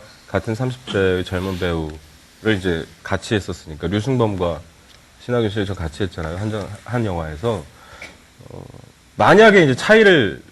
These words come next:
얘기한다면, 승범 씨는 진짜 많은 걸 던져요, 저한테. 그래서 굉장히 정말 어마어마한 걸 많이 던지거든요. 그래서 전 계속 이렇게 바구니를 들고 다녀야 되는, 그래서 던지는 거를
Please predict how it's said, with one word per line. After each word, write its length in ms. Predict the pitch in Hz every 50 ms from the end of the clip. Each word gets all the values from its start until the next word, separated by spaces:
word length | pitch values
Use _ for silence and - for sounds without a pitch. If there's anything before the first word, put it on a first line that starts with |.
| - -
얘기한다면, 680 | 92 95 90 98 92 87 82 82 80 87 107 120 107 82 76 73 76 - - - _ _ _ _ _ _ _ _
승범 320 | - - 208 226 226 226
씨는 220 | 202 - 208 202 185
진짜 380 | - - - 151 151 - 202
많은 260 | 156 117 95 98 107 104
걸 80 | 107 98
던져요, 560 | - - 92 95 92 95 87 78 76 76 76 76 78
저한테. 360 | - 87 80 78 - - 82 76 76 78 _ _ _ _ _ _ _ _ _ _ _ _ _ _ _ _ _
그래서 220 | - 123 107 107 -
굉장히 640 | - - 131 160 180 170 185 175 175 170 165 165 156 165 - - - _ _ _ _ _ -
정말 320 | - - 139 175 196 156
어마어마한 640 | 104 90 107 139 185 208 214 202 190 180 165 147 139
걸 100 | 139 117
많이 240 | 101 92 90 95 87
던지거든요. 680 | - 98 92 87 82 85 80 78 78 78 90 110 117
그래서 180 | - 113 117 -
전 140 | 123 120 113
계속 220 | 113 110 117 127
이렇게 160 | 110 92 92
바구니를 480 | - - - 107 131 165 175 165 156 113
들고 240 | - 107 101 107 107
다녀야 300 | 104 98 98 95 90 85
되는, 280 | 85 82 78 90 123 156 - - _ _ _ _ _ _ _ -
그래서 340 | 117 113 113 127 117 107 - - - - -
던지는 420 | - 117 117 127 143 147 147 143
거를 360 | 131 131 131 147 165 175 175